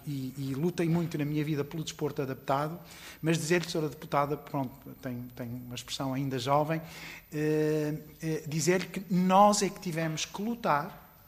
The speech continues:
pela criação dos, dos regulamentos, das estruturas, das próprias, dos quadros competitivos no âmbito da ciência intelectual. Começou por ser um,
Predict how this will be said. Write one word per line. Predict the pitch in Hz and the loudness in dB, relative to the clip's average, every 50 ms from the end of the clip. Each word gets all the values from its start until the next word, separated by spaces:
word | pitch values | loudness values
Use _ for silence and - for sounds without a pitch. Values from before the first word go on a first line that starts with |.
| - - - - - - - - - - - - | -20 -20 -20 -18 -18 -18 -20 -20 -20 -20 -16 2
pela | - 190 190 175 165 156 147 139 - - - | 6 8 8 8 8 6 2 0 -2 -4 0
criação | - - 254 240 226 214 185 - - - 151 127 120 110 104 - - - - - - - - - - 139 123 123 156 | 2 4 4 4 4 4 2 0 0 2 2 2 2 0 -4 -8 -12 -14 -16 -16 -16 -16 -18 -12 -10 -8 -6 -2 2
dos, | 202 208 196 165 135 - - - | 2 4 4 4 2 0 -2 -2
dos | - - 131 147 240 262 | -4 -6 -4 -2 0 0
regulamentos, | 233 214 208 190 175 156 151 143 131 123 113 - - - - - - - - - | 0 -2 -2 -2 0 2 2 2 0 0 -4 -6 -6 -8 -8 -8 -8 -14 -12 -4
das | 139 165 233 233 214 | 2 2 2 2 2
estruturas, | - - - 180 160 170 - 160 143 127 117 104 104 - - - - - - - - 147 135 160 180 | -4 -2 -2 -4 -4 -2 -6 -6 -6 -4 -8 -6 -8 -10 -10 -10 -18 -18 -16 -12 -10 -8 -6 -2 2
das | 247 277 277 269 240 - - | 2 4 4 4 0 -2 -4
próprias, | - - - 214 208 233 240 226 - - 208 214 208 196 - | -8 -2 2 4 4 4 4 2 -2 -4 -2 0 0 0 -2
dos | - 170 170 165 | -2 -4 -6 -6
quadros | - - 233 233 254 240 208 202 - | -2 2 4 4 4 4 0 -2 -4
competitivos | - - 185 165 160 - - 156 135 - 160 175 185 208 226 - - - - - - - - - - - - | -4 -4 -4 -4 -6 -6 -8 -8 -6 -4 -6 -6 -6 -6 -10 -12 -14 -16 -18 -20 -20 -20 -20 -20 -20 -6 0
no | 156 165 180 170 | 2 2 4 4
âmbito | 175 185 196 196 196 - | 4 4 4 2 2 0
da | 170 | -2
ciência | 160 - - 180 185 170 - - | -2 -2 -2 -2 -2 -2 -4 -4
intelectual. | 160 156 - - 143 127 - - 135 107 110 113 - | -6 -8 -6 -8 -8 -8 -8 -8 -8 -8 -8 -8 -4
Começou | - 170 160 160 - - - 254 247 | 0 0 0 2 2 2 2 2 0
por | - - 196 | 0 -4 -4
ser | - - 202 196 | 2 4 4 6
um, | 220 254 277 269 240 208 | 6 6 6 6 6 4